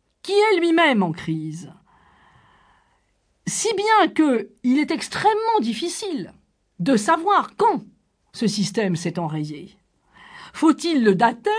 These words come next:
de l'arrêt des défrichements, vers douze cent trente, douze cent quarante, pour l'ensemble de l'Europe, avec quelques exceptions, bien sûr, des premiers symptômes de la crise économique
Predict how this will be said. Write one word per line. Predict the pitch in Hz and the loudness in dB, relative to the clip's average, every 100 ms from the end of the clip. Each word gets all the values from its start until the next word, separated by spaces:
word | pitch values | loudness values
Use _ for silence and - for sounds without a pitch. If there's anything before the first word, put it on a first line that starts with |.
| 508 480 _ _ _ | -2 -6 _ _ _
de | 180 262 | -2 4
l'arrêt | 247 208 233 | 4 2 0
des | 196 | 0
défrichements, | 180 196 - 302 - 370 440 523 - _ _ _ _ _ | 2 -2 -2 -6 -4 0 0 0 -12 _ _ _ _ _
vers | 151 196 | -2 -2
douze | 165 247 - | 0 -4 -4
cent | 247 214 | -2 -2
trente, | - 320 359 | -2 -2 -2
douze | 208 208 | -2 -2
cent | 247 | -4
quarante, | 233 277 330 415 403 | -2 0 2 0 -2
pour | - 185 | -4 -2
l'ensemble | 185 170 220 | -2 -2 -2
de | 214 | 0
l'Europe, | 254 262 320 190 | 2 2 2 0
avec | 175 | -4
quelques | 175 160 170 185 | -8 -6 -4 -4
exceptions, | 180 240 - 277 | -4 -8 -6 -8
bien | 220 269 | -4 -4
sûr, | 269 311 330 349 349 _ _ _ _ _ _ _ _ _ - - - - | -6 -4 -4 -4 -10 _ _ _ _ _ _ _ _ _ -20 -20 -16 -2
des | 220 330 | 0 0
premiers | - 359 370 370 | 2 2 2 0
symptômes | - 285 254 - 440 453 381 | 2 0 0 0 2 0 -2
de | 269 233 208 202 - _ | 0 0 0 -4 -10 _
la | 185 | -6
crise | 180 277 262 202 165 - _ _ _ _ _ _ _ _ _ _ | -2 0 2 0 -6 -14 _ _ _ _ _ _ _ _ _ _
économique | - 262 311 269 269 269 - - - | -4 2 4 4 4 2 -2 -12 -20